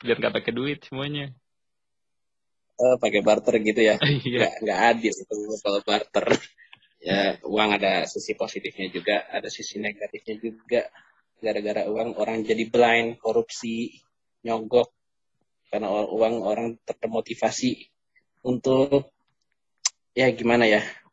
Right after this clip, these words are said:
Speaker 2: untuk melakukan hal yang melanggar hukum ya. Tapi what can you, what can you do?
Speaker 1: Iya.
Speaker 2: Tapi untung kriminal, in-, insya Allah kriminal nggak naik sih di pandemi sih.
Speaker 1: Eh, ada sih, cuman emang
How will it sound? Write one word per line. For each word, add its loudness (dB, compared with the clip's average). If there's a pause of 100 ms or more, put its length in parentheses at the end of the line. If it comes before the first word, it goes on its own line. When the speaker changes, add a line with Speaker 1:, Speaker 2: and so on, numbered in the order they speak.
(580)
Speaker 2:
untuk 0
melakukan 2
hal 0
yang 4 (280)
melanggar 4
hukum 4
ya. 0
Tapi 0
what 6
can 0
you, -4
what -12
can 0
you -8
do? 2 (1200)
Speaker 1:
Iya. 4
Speaker 2:
Tapi -6
untung 8
kriminal, 6 (240)
in-, 4
insya 8
Allah 6
kriminal 6
nggak 6
naik 0
sih -6
di -10
pandemi -4
sih. -20 (1200)
Speaker 1:
Eh, 2
ada 4
sih, 0
cuman -2
emang -2